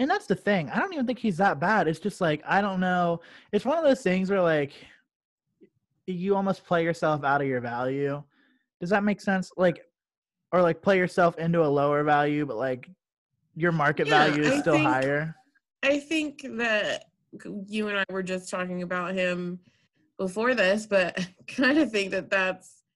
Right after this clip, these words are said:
Speaker 2: you know, what's happened with Alexander Wennberg. Like, he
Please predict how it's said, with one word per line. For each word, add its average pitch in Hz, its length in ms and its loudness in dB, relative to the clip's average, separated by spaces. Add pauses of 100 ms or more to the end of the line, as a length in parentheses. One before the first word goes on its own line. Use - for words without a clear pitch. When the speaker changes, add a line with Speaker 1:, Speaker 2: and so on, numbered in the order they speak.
(640)
Speaker 2:
you 214 140 2
know, 165 240 0
what's 202 320 -2
happened 196 340 0
with 190 120 -4
Alexander 185 560 0
Wennberg. 202 760 -2
Like, 160 440 0 (1120)
he 208 840 -2